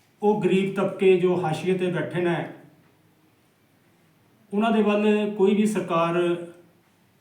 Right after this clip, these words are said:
ਅਜੇ ਤੱਕ ਧਿਆਨ ਨਹੀਂ ਦੇ ਪਾਈ। ਗਰੀਬ ਗਰੀਬ ਹੁੰਦਾ ਜਾ ਰਿਹਾ ਹੈ, ਅਮੀਰ ਅਮੀਰ ਹੁੰਦਾ ਜਾ ਰਿਹਾ ਹੈ। ਇਸ ਵੇਲੇ ਸਭ ਤੋਂ ਜ਼ਿਆਦਾ ਸ਼ੋਸ਼ਣ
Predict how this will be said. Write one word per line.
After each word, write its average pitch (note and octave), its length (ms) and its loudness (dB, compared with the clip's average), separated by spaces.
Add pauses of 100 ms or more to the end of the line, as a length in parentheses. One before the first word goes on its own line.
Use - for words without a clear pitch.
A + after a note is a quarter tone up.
(920)
ਅਜੇ E3+ 140 -2
ਤੱਕ E3+ 400 -4
ਧਿਆਨ D#3 580 -6 (260)
ਨਹੀਂ D#3+ 240 -2
ਦੇ E3+ 200 2
ਪਾਈ। E3 320 -2 (2000)
ਗਰੀਬ F3+ 280 0
ਗਰੀਬ F#3 220 0
ਹੁੰਦਾ F3+ 240 2
ਜਾ F3+ 180 2
ਰਿਹਾ - 160 0
ਹੈ, F3 260 -2
ਅਮੀਰ D#3 380 -2
ਅਮੀਰ D3+ 220 -4
ਹੁੰਦਾ B2+ 260 -6
ਜਾ A#2+ 80 -8
ਰਿਹਾ - 80 -12
ਹੈ। - 240 -20 (3000)
ਇਸ G#3+ 220 0
ਵੇਲੇ A#3 580 0
ਸਭ - 320 -6
ਤੋਂ A3 120 -2
ਜ਼ਿਆਦਾ F#3+ 300 2
ਸ਼ੋਸ਼ਣ G3 540 -2